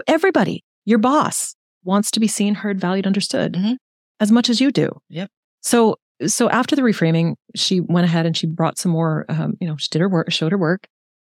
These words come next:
Speaker 1: And she goes, "Man, our, what, they're so good now." And I'm like, "Yes, they are." Like, yes, they are.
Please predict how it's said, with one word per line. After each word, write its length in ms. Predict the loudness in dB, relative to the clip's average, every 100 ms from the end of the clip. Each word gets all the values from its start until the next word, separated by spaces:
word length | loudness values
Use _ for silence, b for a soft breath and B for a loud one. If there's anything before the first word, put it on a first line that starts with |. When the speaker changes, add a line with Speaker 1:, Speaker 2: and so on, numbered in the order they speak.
| _ 0
Speaker 1:
And 180 | 2 4
she 120 | 2
goes, 180 | 0 0 0
"Man, 300 | 2 4 4
our, 140 | 2 -2
what, 180 | -4 -4 -8
they're 140 | -12 -6
so 260 | -2 0
good 260 | 0 0 2
now." 240 | 2 2 2
And 80 |
I'm 100 | 2
like, 300 | 2 -2 -4 -10
"Yes, 380 | -4 0 0 0
they 140 | -4 -4
are." 380 | -2 -4 -4 -10 _ _ _ _ _ 0
Like, 380 | 0 -2 -10 -20 _ _ _ _
yes, 220 | -4 -2
they 120 | -2
are. 260 | -4 -4